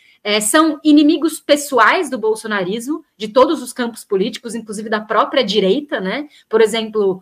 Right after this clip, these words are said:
a Joyce Hasselmann, do centro, por exemplo, o Rodrigo Maia, e da esquerda, obviamente, né? É, também do judiciário,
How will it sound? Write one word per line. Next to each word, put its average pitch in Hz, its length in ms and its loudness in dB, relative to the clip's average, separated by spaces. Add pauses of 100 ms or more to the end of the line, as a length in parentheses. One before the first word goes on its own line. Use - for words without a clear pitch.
(160)
a 196 120 -2
Joyce 220 340 -2
Hasselmann, 262 640 -2 (220)
do 220 100 -4
centro, 311 580 -2
por 233 200 -2
exemplo, 208 520 -4
o 226 40 -2
Rodrigo 214 360 -4
Maia, 214 440 0 (320)
e 285 100 4
da 226 140 4
esquerda, 214 500 -2
obviamente, 190 800 -4
né? 262 240 -6 (260)
É, 180 340 -2 (200)
também 285 320 4
do 233 100 -4
judiciário, 247 720 0